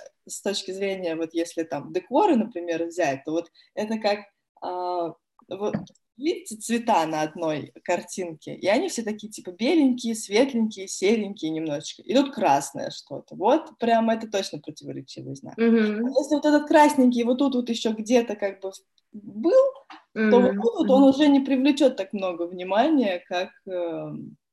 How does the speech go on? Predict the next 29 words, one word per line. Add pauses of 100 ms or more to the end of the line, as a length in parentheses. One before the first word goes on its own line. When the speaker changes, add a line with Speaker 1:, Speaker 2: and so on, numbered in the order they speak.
(600)
Speaker 1:
м, (420)
а, (240)
как
в
первой
версии,
например.
Speaker 2:
Мгм.
Мгм.
Да,
Speaker 1:
Вот
Speaker 2:
да,
Speaker 1:
такая
Speaker 2:
как
в
первом
Speaker 1:
как
бы
Speaker 2:
случае.
Speaker 1:
метафора,
как, (240)
как,
как
можно
вообще
это
всё,
ну,
считывать.